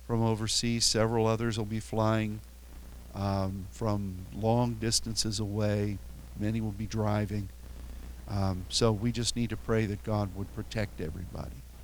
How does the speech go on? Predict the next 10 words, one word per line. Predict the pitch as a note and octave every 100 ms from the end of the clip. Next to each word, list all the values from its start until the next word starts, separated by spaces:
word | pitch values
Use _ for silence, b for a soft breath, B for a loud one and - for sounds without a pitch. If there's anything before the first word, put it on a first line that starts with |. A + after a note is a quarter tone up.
| -
keep | A#2 -
everybody | G#2 A2 A2+ A2
healthy | G#2 G2+ F2+ F2
and | F2 F#2
well. | G#2+ D#2 - - - B B B B B -
But | G#2 - A2
the | A2
main | C3 D3+ C#3+
thing | A2+ G#2 F2+
is | F#2 F2+ F2+ - -